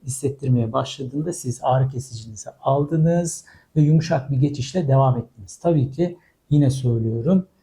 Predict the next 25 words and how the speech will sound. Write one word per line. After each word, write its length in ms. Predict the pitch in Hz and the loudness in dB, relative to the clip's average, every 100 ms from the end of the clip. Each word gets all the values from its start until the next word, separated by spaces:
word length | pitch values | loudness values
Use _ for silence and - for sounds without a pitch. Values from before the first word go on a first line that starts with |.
| _ | _
antibiyotik 580 | 143 135 131 120 113 - | 2 2 4 0 0 -2
ayrı 300 | 143 147 147 | -2 0 0
bir 80 | 147 | -2
konu, 480 | 156 151 151 151 156 _ _ _ | -2 0 2 0 -4 _ _ _
gargara 380 | 135 123 117 123 | 4 4 2 2
ayrı 280 | 135 143 | 0 0
bir 100 | 147 | -4
konu. 380 | - 151 151 151 139 | -6 -6 -4 -6 -4
Duruma 300 | 156 147 131 | -2 -2 -4
göre 420 | 120 117 165 165 _ - | -6 -4 -4 -6 _ 0
bunlar 380 | 127 143 151 127 | 2 4 0 2
değişiyor. 720 | 127 117 - 120 120 113 113 _ _ _ | 2 0 -4 -2 -2 -4 -10 _ _ _
Buzunuzu 520 | 170 170 143 120 107 107 | 4 6 6 4 2 0
yaptınız, 720 | 123 151 - 170 170 170 165 - | 0 0 0 2 2 0 -4 -8
yüksek, 380 | 147 - 131 147 | -6 -2 -2 -2
hafif 220 | 139 131 | -4 -4
yüksek 400 | 131 - 123 - | -4 -2 -6 -2
yastıkta 540 | 120 - - _ 104 | -4 -4 -16 _ -8
yattınız, 680 | 127 147 135 165 165 165 160 | 0 0 0 -2 -2 -2 -2
emip 240 | 135 120 120 | 0 0 0
emip 220 | 117 - | -8 -10
tükürmediniz. 680 | 151 175 170 165 175 160 143 | -8 -2 0 0 0 -2 0
Bunları 260 | 131 110 | 0 -2
zaten 340 | 101 104 - 110 | -6 -14 -16 -18
konuşmuştuk. 760 | - 147 139 170 151 180 170 | -2 -2 -2 -6 -4 -4 -4